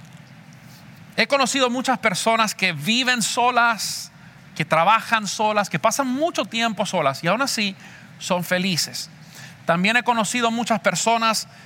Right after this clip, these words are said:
que tienen familia, tienen dinero,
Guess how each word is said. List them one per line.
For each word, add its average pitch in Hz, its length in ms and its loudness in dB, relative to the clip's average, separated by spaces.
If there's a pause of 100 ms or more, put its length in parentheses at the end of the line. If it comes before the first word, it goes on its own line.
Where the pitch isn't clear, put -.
(220)
que 165 100 -2
tienen 254 320 0
familia, 190 800 0 (760)
tienen 254 360 0
dinero, 180 720 0